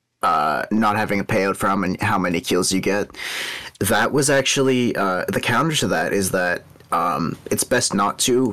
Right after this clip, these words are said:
because if you're playing in objective mode, like Slayer, it's fine, but if you're playing in objective mode, having X P given to the people who get the most amount of kills is a little bit backwards, because nobody will play the objective.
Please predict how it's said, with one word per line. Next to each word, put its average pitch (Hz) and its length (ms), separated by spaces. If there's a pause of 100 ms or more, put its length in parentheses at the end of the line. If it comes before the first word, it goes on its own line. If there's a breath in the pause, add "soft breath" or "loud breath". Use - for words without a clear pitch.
because 95 580
if - 100
you're 107 100
playing 107 320
in 95 100
objective - 580
mode, 120 480
like - 140
Slayer, 131 440
it's - 160
fine, 101 380
but 101 140
if 104 80
you're 107 80
playing 123 280
in 113 60
objective 95 540
mode, 80 420 (880 loud breath)
having 107 680 (120)
X - 200
P 110 180
given 101 340
to 95 140
the 85 100 (160)
people 98 240
who 95 80
get - 160
the 92 60
most 82 240
amount 62 180
of 58 80
kills 101 720
is 82 560 (100)
a 95 40
little 92 200
bit - 220
backwards, 107 520
because - 280
nobody 76 300
will - 80
play - 200
the - 160
objective. - 720